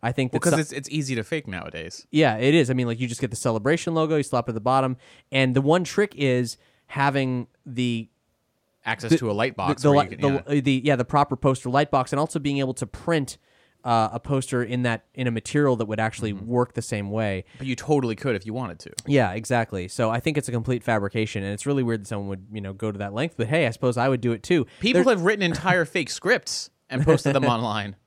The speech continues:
Speaker 2: you know? So, uh, nothing surprises me
Speaker 1: Yeah.
Speaker 2: anymore.
Speaker 1: Um, now, Hidalgo said something very interesting about, uh, Luke Skywalker and what he's been up to. He says he's been searching the galaxy for Jedi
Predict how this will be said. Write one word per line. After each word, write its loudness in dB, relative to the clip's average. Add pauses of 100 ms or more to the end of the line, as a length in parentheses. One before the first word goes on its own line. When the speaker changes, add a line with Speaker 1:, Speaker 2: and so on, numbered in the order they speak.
Speaker 2:
you -4
know? 0
So, 0
uh, 0
nothing 0
surprises -4
me -6
Speaker 1:
Yeah. -2
Speaker 2:
anymore. -6 (680)
Speaker 1:
Um, 4
now, 4
Hidalgo 2
said 2
something 0
very 0
interesting -6
about, 0 (420)
uh, 0
Luke -2
Skywalker 2
and -4
what -2
he's -6
been -2
up -4
to. -4
He -6
says 0
he's -2
been -2
searching 0
the 0
galaxy 0
for -8
Jedi 0